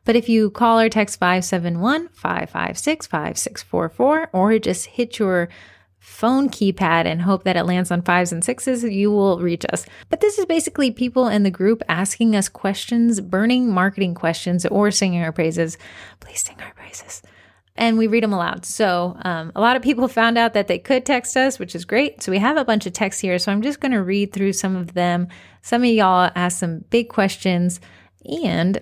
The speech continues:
they are valuable questions. "Hi, twins."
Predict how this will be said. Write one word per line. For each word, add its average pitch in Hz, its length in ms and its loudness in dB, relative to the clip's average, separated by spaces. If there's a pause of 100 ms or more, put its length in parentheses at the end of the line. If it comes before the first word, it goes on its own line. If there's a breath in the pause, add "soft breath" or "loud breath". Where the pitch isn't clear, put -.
(120)
they 196 180 2
are 202 180 0
valuable 175 460 0
questions. 170 600 -6 (440 loud breath)
"Hi, 415 140 2
twins." 254 560 0